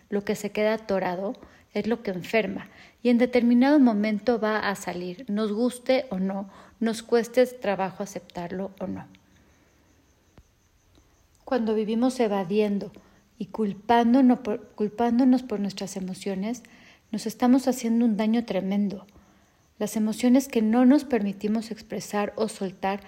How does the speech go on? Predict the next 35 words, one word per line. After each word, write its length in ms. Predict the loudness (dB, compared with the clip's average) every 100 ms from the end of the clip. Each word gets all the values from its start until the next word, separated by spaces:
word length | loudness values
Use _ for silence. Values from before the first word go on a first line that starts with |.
| -20 _
se 260 | -10 -6 0
quedan 340 | 2 4 4
reprimidas, 800 | 4 0 -2 -4 -2 -2 -6 -12 -20 -20 -20 _
y 140 | -6 -4
sea 280 | 0 2 4
lo 220 | 0 0
que 140 | -4
sea 400 | -2 -2 -2 -6 -10
aquello 460 | -10 0 2 6 6
a 20 |
lo 160 | 4 2
que 100 | -4
nos 220 | -6 -8
aferramos, 720 | -8 -6 -4 -4 -4 -6 -8 -20 -20 -20 _
afecta 460 | -6 0 0 2 0
a 160 | 0
la 160 | 0 -2
química 460 | -2 0 2 2 0
de 100 | -2
nuestro 300 | -4 -8 -6
cuerpo 420 | -4 -4 -6 -8 -10 -20 -8
y 100 | 0
también 400 | 4 8 8 8
se 160 | 6
va 60 | 4
a 40 |
expresar 500 | 4 2 0 2 0
en 100 | 0
nuestras 320 | 0 -2 -6 -4
células 640 | -2 0 2 0 -2 -6 -20 -20 _
y 60 | 0
en 100 | 0
nuestra 260 | 0 -2
red 220 | -2 -2 0
neuronal, 580 | -2 -4 -4 -4 -6